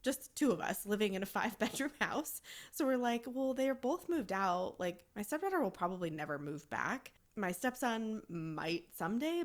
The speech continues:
but also we're thinking about moving to Colorado next year." So by next summer for him, which is when they, like, actually have to move out of the dorms, we probably won't even live in this house anymore. So now I'm like, "Well, what do I do with his room? I k-,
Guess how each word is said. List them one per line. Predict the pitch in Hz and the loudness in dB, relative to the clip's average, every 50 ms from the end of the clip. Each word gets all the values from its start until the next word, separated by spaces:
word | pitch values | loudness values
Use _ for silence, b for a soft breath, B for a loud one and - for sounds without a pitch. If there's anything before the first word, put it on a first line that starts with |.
| 240 - | -2 0
but | 226 202 185 - - | 0 0 0 0 0
also | - 214 262 285 - 262 226 202 208 | -2 -2 -2 -2 -2 -2 -2 0 0
we're | 214 208 196 196 190 196 196 190 | -2 -2 -2 -2 -2 -2 -2 -4
thinking | - 208 196 190 208 208 | -4 -6 -6 -4 -4 -4
about | 208 196 190 - | -4 -4 -4 -4
moving | - 196 180 185 | -4 -2 -2 -2
to | 180 175 | -4 -4
Colorado | - 190 180 175 170 180 220 339 - 202 | -4 -4 -4 -4 -2 -4 -4 -4 -4 -6
next | 156 - - 160 - - - | -8 -8 -10 -12 -12 -10 -8
year." | - - - | -8 -6 -8
So | 170 - 196 180 175 175 175 B B B B B B B B _ | -6 -2 -2 0 0 0 -2 B B B B B B B B _
by | 202 196 190 190 190 190 185 185 - | 2 2 2 4 2 2 2 0 0
next | 185 185 175 180 233 - - - - | 0 0 0 0 -2 -2 -6 -8 -4
summer | - 135 135 156 185 233 277 254 - | -4 -2 -2 0 0 -2 -2 -4 -4
for | - 185 180 | -4 -4 -4
him, | 175 180 165 123 151 214 247 240 | -4 -4 -4 -2 -2 0 0 0
which | 202 175 165 - | 0 0 -2 -2
is | 180 170 | -6 -4
when | 170 160 160 160 | -2 -2 -2 -2
they, | 156 143 147 | -2 -4 -4
like, | 160 170 - - | -4 -6 -6 -6
actually | 160 160 - - - | -6 -6 -6 -4 -4
have | 160 156 | -4 -2
to | - 151 | -2 -4
move | 143 139 139 165 165 - - - | -6 -4 -4 -4 -4 -4 -4 -4
out | - - - | -4 -2 -4
of | 175 190 196 | -4 -4 -6
the | 226 220 | -2 -2
dorms, | 247 247 262 269 294 330 339 - B B B B B B | 0 0 0 -2 -2 -4 -4 -6 B B B B B B
we | - 233 | -4 -4
probably | 233 - 320 330 359 339 294 233 | 0 0 0 0 2 2 2 2
won't | 196 190 190 | 2 0 0
even | 180 156 139 - | 0 -4 -4 -2
live | 147 185 190 | -2 -2 -2
in | 160 - | -2 -6
this | - - - | -6 -12 -10
house | - - - - - | -10 -10 -10 -8 -4
anymore. | - 104 104 - - - 110 208 B B B B B B B | -4 -2 -2 -2 -6 -6 -6 -8 B B B B B B B
So | - - 214 | -2 2 4
now | 208 202 | 4 6
I'm | 202 208 214 | 4 4 4
like, | 208 185 175 170 - | 4 2 2 2 2
"Well, | 208 208 196 | 0 0 2
what | 196 220 | 2 2
do | 240 277 | 4 4
I | 285 269 | 4 2
do | 226 233 226 | 2 2 0
with | 226 208 | 0 -2
his | - 180 175 196 | -2 -4 -2 0
room? | 220 233 226 202 | 2 2 2 0
I | 165 | -2
k-, | - - | -6 -10